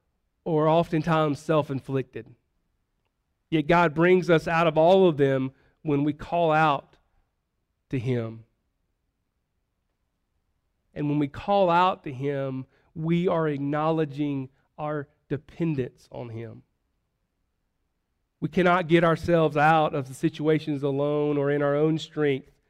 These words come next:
And so therefore we should be thankful to our Lord for His merciful rescue. The bottom line is this.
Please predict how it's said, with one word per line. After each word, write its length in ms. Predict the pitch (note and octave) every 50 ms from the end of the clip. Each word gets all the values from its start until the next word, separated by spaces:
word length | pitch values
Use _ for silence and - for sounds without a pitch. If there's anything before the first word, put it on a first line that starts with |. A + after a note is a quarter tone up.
| _ _ _ _ _ _ _ _ _ _ _ _ _ _ _ _ _ _ _ _ _ _ _
And 120 | D#3 C#3
so 160 | - D#3+ D3
therefore 500 | C#3+ D3+ D#3+ E3+ E3+ - - F3 E3+ D#3+
we 160 | D3+ D#3+ E3+ D#3+
should 220 | E3 E3 D3+ C#3
be 100 | D3+ D3
thankful 720 | D3 - - E3+ D#3 D#3+ E3 D#3+ - - D#3+ D#3 D3 C3 - _
to 180 | - D3 C#3+ C#3+
our 140 | C#3 C#3
Lord 480 | C3+ C3 C#3 C#3 C#3 D3 C#3 C3+ B2 - _ _ _ _ _ _ _ _ _ _ _ _ _ _ _ _ _ _ _ _ _ _ _ _ _ _ _ _ _ _ _ _ _ _
for 100 | - C#3
His 200 | C#3 D3 C#3 C3+
merciful 580 | C3 C3+ C#3+ D3+ D3+ - D#3+ C#3+ - D#3 C#3+ B2+
rescue. 600 | C3+ C3+ C3 - - - _ B2+ A2+ A2+ A#2+ A#2+ _ _ _ _ _ _ _ _ _ _ _ _ _ _ _ _ _ _ _ _ _ _ _ _ _ _ _ _ _ _ _ _ _ _ _ _ _ -
The 80 | C#3+ C3+
bottom 320 | D#3+ D#3 E3+ F3 E3 D#3+
line 200 | D#3 D3+ D3+ D3
is 180 | C#3+ C3+ B2 A#2+
this. 440 | B2 B2 A#2+ A#2 - - - _